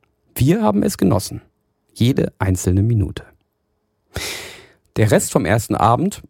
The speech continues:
man ist noch herumgelaufen, hat sich das ein oder andere Getränk genehmigt und sich spät abends noch in das größte der mitgebrachten Zelte gesetzt und ein wenig selber Musik gemacht. Die Party ging noch bis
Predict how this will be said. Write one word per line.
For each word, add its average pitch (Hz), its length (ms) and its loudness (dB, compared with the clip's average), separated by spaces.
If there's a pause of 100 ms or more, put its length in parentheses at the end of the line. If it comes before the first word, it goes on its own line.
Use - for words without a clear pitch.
(340)
man 95 400 2
ist - 160 -2
noch 117 140 2
herumgelaufen, 120 960 2
hat 101 140 0
sich - 140 -6
das - 180 -4
ein 101 300 2
oder 98 200 2
andere 98 280 2
Getränk 143 420 -2
genehmigt 117 540 0 (240)
und 92 140 -4
sich - 180 -4
spät - 360 -4
abends 101 400 2
noch 78 180 -2
in - 80 -10
das - 180 -4
größte 113 460 0
der 95 100 0
mitgebrachten 101 680 0
Zelte 120 380 2
gesetzt 101 520 -2 (300)
und - 220 -4
ein 95 200 0
wenig 107 320 2
selber 101 320 2
Musik - 320 -12
gemacht. - 460 -14 (480)
Die 104 80 -2
Party 117 580 -2
ging 107 220 2
noch 110 160 2
bis - 260 -4